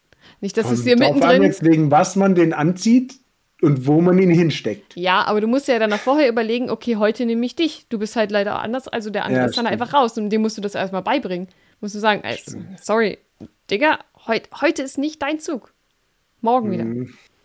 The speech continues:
Speaker 1: Heut-, heute nicht für
Speaker 2: Naja,
Speaker 1: dich.
Speaker 2: ich bin schon mit einem zufrieden.
Speaker 1: Oh Gott, ich stell mir das auch sehr anstrengend vor mit zweien.
Speaker 2: Ja.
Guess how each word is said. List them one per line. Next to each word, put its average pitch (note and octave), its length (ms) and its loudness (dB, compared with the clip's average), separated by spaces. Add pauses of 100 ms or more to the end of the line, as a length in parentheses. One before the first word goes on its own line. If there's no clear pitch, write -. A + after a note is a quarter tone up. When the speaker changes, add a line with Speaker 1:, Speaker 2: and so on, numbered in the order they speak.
(1200)
Speaker 1:
Heut-, - 260 -10
heute G3+ 220 -12
nicht C#4+ 160 -8
für B3+ 60 -2
Speaker 2:
Naja, C4+ 160 0
Speaker 1:
dich. A3+ 100 2
Speaker 2:
ich G3+ 60 -2
bin G3+ 200 4
schon D#3 160 4
mit C3 120 2
einem C3+ 320 2
zufrieden. A2 520 -8 (480)
Speaker 1:
Oh F#3 40 -20
Gott, - 220 -14
ich G#3 140 -12
stell A3 140 -4
mir A#3 80 0
das G3+ 120 -6
auch F#3+ 120 -6
sehr - 220 -4
anstrengend F#3 340 -8
vor F3+ 100 -10
mit E3+ 140 -10
zweien. - 300 -12 (240)
Speaker 2:
Ja. A2 120 -8